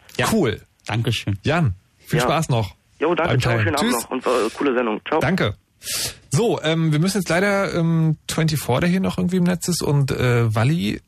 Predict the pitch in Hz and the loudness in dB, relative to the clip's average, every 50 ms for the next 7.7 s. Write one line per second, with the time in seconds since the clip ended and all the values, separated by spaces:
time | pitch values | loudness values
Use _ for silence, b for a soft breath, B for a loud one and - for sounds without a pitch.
0 | _ _ _ _ - - - 151 - 151 151 170 - - - 208 220 220 214 190 | _ _ _ _ -8 -6 -4 -2 0 0 0 0 -2 -2 -4 -4 -4 -2 0 0
1 | 165 131 120 120 123 143 160 165 160 - 107 135 151 143 131 - - 139 135 156 | 0 0 0 0 2 2 2 0 0 0 -2 -2 -2 -2 -2 0 0 0 0 0
2 | - 156 - 135 - 147 165 196 190 - - 185 180 180 180 180 - - - 170 | -2 -2 -2 0 0 0 0 0 -2 -2 -2 0 2 2 2 2 2 0 -2 -2
3 | - 151 143 151 170 170 170 160 - - 143 147 156 151 156 135 139 147 139 160 | -2 -2 -2 0 0 0 0 0 0 0 0 0 0 0 0 2 2 2 2 2
4 | 147 135 - 160 156 - 151 - - 143 143 143 135 131 135 135 131 - 135 131 | 0 0 0 -2 -2 -2 -2 0 0 0 2 2 2 2 2 0 0 0 0 0
5 | 127 120 113 127 143 160 165 143 - 143 143 151 165 170 165 - - - - - | 0 0 0 0 2 2 2 0 0 0 0 2 2 0 0 -2 -6 -10 -12 -16
6 | _ _ _ - _ - - - _ _ _ - 143 156 175 202 202 - - - | _ _ _ -20 _ -18 -18 -18 _ _ _ -2 0 0 0 0 -2 -2 -6 -8
7 | - - - 110 127 156 165 - - 190 190 185 180 - | -4 -2 0 0 0 0 0 0 0 0 0 0 -2 -4